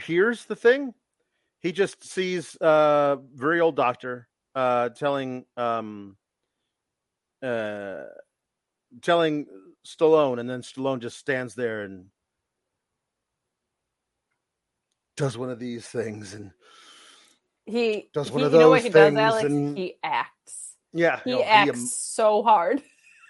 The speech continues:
Speaker 1: he emotes. He
Speaker 2: <laughs>
Speaker 1: emotes
Speaker 2: He feels
Speaker 1: so m-, s-, he, he emotes so many emotions. Um, and so then David, uh, who's a much better actor than Stallone, uh, starts crying on cue and runs,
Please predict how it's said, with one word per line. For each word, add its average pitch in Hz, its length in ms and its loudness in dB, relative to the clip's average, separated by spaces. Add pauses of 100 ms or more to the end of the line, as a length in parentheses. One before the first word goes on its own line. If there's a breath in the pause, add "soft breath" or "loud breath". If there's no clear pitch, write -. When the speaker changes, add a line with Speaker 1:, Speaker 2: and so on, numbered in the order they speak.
(140)
Speaker 1:
he 165 160 -2
emotes. 143 640 0 (600)
He 208 360 -6
Speaker 2:
<laughs> 151 160 -2
Speaker 1:
emotes 160 680 0
Speaker 2:
He 330 200 -4 (240)
feels 392 280 -8
Speaker 1:
so 214 200 12
m-, 233 160 4 (400 soft breath)
s-, - 460 -18
he, 165 220 -10
he 196 320 -6
emotes 180 420 0
so - 380 -8
many 170 240 -4
emotions. 147 680 -6 (420 soft breath)
Um, 160 340 8
and 170 180 -2
so 190 120 4
then 180 360 8
David, 175 540 4
uh, 147 640 4
who's 131 160 -8
a 139 40 -6
much 175 200 -2
better 127 160 0
actor 123 240 -2
than 120 100 -14
Stallone, 127 380 -8 (320)
uh, 147 180 4
starts 175 320 2
crying 170 380 2
on 165 140 -2
cue 156 300 0
and 139 160 -2
runs, 202 460 0